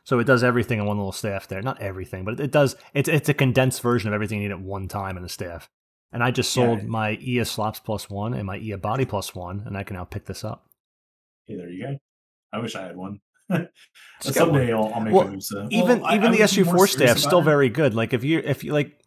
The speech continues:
Speaker 1: you could be a scholar and do a, absolutely the same performance of any other scholar in this game with S U four staff. You don't need to have the S U five. You still get the fifteen percent on the S U four instead of twenty percent.
Speaker 2: Well,
Speaker 1: It's
Speaker 2: most of the
Speaker 1: all
Speaker 2: time
Speaker 1: the
Speaker 2: people
Speaker 1: stuff's
Speaker 2: don't
Speaker 1: there
Speaker 2: notice
Speaker 1: still.
Speaker 2: that I don't have it. <laughs>
Speaker 1: Yeah, the S U four
Speaker 2: Like,
Speaker 1: is perfectly good,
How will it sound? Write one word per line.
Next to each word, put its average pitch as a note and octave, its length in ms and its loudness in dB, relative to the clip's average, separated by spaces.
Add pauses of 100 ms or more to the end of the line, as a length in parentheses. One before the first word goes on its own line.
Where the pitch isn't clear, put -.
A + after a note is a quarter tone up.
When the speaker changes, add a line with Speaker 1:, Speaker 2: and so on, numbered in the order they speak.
(120)
Speaker 1:
you F#3+ 180 0
could F3 180 0
be F3 160 4
a C#3+ 40 4
scholar C#3 580 2
and A#2 240 -4
do A#2 440 0 (840)
a, D3+ 160 -2 (120)
absolutely D#3+ 500 0
the A#2 80 -2
same C#3 260 0
performance B2+ 400 -2
of A2 80 -8
any A#2+ 80 -2
other A2 120 -2
scholar A2 280 0
in G#2 60 -2
this G2 140 -4
game G#2 220 -2
with G2 80 -6
S G2 180 -8
U G2 60 -10
four F#2+ 200 -10
staff. F2 320 -10
You A#2 80 0
don't C#3 160 2
need C3 220 2
to A2+ 60 0
have A2 360 2
the G#2 140 -4
S G2+ 160 -4
U G2+ 80 -6
five. F#2+ 280 -4
You G2 60 -8
still C3+ 160 0
get B2 60 0
the B2 80 -8
fifteen B2+ 320 0
percent A#2 320 -2
on A2+ 80 -8
the A2+ 60 -6
S - 140 -6
U A2+ 80 -4
four A2 300 -4
instead A#2 200 -8
of A2 100 -12
twenty B2 240 -6
percent. A2 400 -10 (480)
Speaker 2:
Well, C3+ 140 -12
Speaker 1:
It's A2+ 60 0
Speaker 2:
most C3 160 4
of - 40 -8
the D#3+ 80 4
Speaker 1:
all F#3+ 60 6
Speaker 2:
time F#3+ 100 4
Speaker 1:
the - 80 2
Speaker 2:
people G#2 60 0
Speaker 1:
stuff's - 160 4
Speaker 2:
don't - 40 0
Speaker 1:
there C#3+ 140 4
Speaker 2:
notice G2+ 180 0
Speaker 1:
still. F2 160 -8
Speaker 2:
that - 60 -4
I - 20 -4
don't G#2 160 -4
have F2+ 140 -8 (500)
it. - 80 -12
<laughs> - 40 -18
Speaker 1:
Yeah, B2+ 200 6
the - 200 -6
S E3 140 2
U F3+ 80 4
four D#3 220 2
Speaker 2:
Like, C3 40 6
Speaker 1:
is B2 80 0
perfectly C#3 360 2
good, A2 360 0